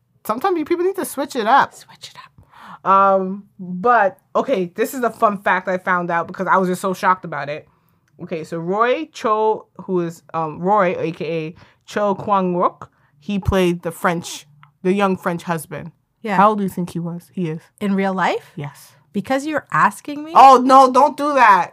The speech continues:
Speaker 2: Hold on.
Speaker 1: How old does he look? Don't say because I'm
Speaker 2: He
Speaker 1: asking you.
Speaker 2: looks about thirty-four, but because you're playing this game with me, I'm gonna say
Speaker 1: He looks
Speaker 2: twenty-eight.
Speaker 1: thirty-four?
Speaker 2: Yeah. I'm gonna say twenty-eight. How old is he?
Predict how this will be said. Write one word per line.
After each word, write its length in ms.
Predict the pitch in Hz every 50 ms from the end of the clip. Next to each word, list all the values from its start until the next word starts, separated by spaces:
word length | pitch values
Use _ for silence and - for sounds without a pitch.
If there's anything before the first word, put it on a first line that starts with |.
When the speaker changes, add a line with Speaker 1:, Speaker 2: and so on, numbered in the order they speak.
| _ -
Speaker 2:
Hold 260 | - 220 226 196 -
on. 200 | 185 175 160 147
Speaker 1:
How 180 | 190 254 269 277
old 140 | 311 269
does 100 | 285 302 247
he 100 | 277 277
look? 440 | 226 214 220 226 226 190 170 _ -
Don't 240 | 214 226 - -
say 200 | - - 240 226 240
because 300 | 214 208 - - 214 202
I'm 80 | 202
Speaker 2:
He 60 | - 294
Speaker 1:
asking 220 | - - 269 269
you. 80 | 262 269
Speaker 2:
looks 840 | 277 302 370 339 262 247 262 254 - - - - - - - - _ _ _ _ -
about 480 | - 196 190 208 202 202 - - _ _
thirty-four, 1400 | - - - 226 214 214 220 240 233 226 - - - _ - - 208 190 160 - - - - 208 247 302 _ _ _ _ _ _ _ _ _ _ _ _ _ _ _ _ _ _ _ _ _ -
but 240 | 220 214 196 - -
because 440 | 220 208 - - 254 262 233 214
you're 340 | 226 233 233 220 220 202 - - - _ _ _ _ _ _ _ _ _ _ _ _ _ _ _
playing 320 | - - 240 233 233 226 208
this 140 | 196 185 -
game 260 | - 202 202 202 214
with 220 | 214 208 190 - -
me, 340 | 185 175 170 165 165 - -
I'm 140 | - 185 185
gonna 180 | 185 180 180
say 160 | - - 180 170 -
Speaker 1:
He 60 | 247
looks 160 | 277 294 185
Speaker 2:
twenty-eight. 100 | 180 175 254
Speaker 1:
thirty-four? 500 | 262 262 269 254 - - 427 453 269 330 508 523 494 - _ _ _ _ _ _ _ -
Speaker 2:
Yeah. 280 | 311 311 185 151 151 - _ _ _ _ _ _ _ _ _ _ _ _ _ _ _ _ _ _ _ _ _ _ _ _ _ _ _ _ _ _ _ _ _ _ _ -
I'm 100 | 208 208
gonna 140 | 220 214 196
say 160 | 190 220 202
twenty-eight. 480 | - - 220 208 202 196 202 285 339 269
How 160 | 247 226 214
old 100 | 214 196
is 80 | 185 185
he? 240 | 165 175 180 180